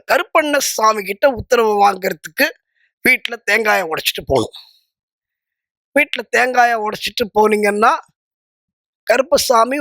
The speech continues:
உங்கள் வீட்டில், நீங்கள் சபரிமலைக்கு சென்று திரும்பும் வரை உங்க வீட்டுல இருக்கிற பெரியவங்கள, குழந்தைகள, உங்க மனைவியை கருப்பசாமி பத்திரமா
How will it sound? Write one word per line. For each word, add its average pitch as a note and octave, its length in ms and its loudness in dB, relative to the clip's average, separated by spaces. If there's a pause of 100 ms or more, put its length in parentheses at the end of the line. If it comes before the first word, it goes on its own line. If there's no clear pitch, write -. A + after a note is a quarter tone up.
உங்கள் A3+ 260 0 (160)
வீட்டில், D4 420 -2 (180)
நீங்கள் G#3+ 340 0
சபரிமலைக்கு B3+ 680 0 (100)
சென்று C#4 360 2 (140)
திரும்பும் B3 440 2
வரை B3+ 180 2 (520)
உங்க A#3 220 4
வீட்டுல D#4 380 0
இருக்கிற B3+ 300 0 (160)
பெரியவங்கள, C4+ 480 2 (200)
குழந்தைகள, B3+ 440 2 (100)
உங்க C4 140 -4
மனைவியை B3+ 500 2 (120)
கருப்பசாமி B3+ 520 0
பத்திரமா A#3+ 540 0